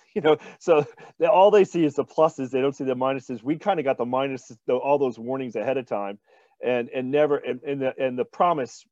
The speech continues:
was later. But I'm wondering, do you have to deal, or what's, what do you see the way the wind's blowing right now with privacy on data and personal privacy and,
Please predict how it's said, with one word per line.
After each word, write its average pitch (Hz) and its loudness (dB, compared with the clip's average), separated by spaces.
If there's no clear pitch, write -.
was 113 -12
later. 123 -4
But 160 2
I'm 196 -2
wondering, 233 -2
do 151 -10
you 220 2
have 254 0
to 185 -6
deal, 156 2
or 123 0
what's, - -12
what 220 -4
do 359 -12
you 302 -4
see - -16
the 147 -2
way 147 2
the 143 -2
wind's 139 -6
blowing 131 -2
right 117 -6
now 113 -4
with 110 -6
privacy 120 -2
on 104 -8
data 104 -4
and 101 -10
personal 123 -8
privacy 104 -8
and, 92 -14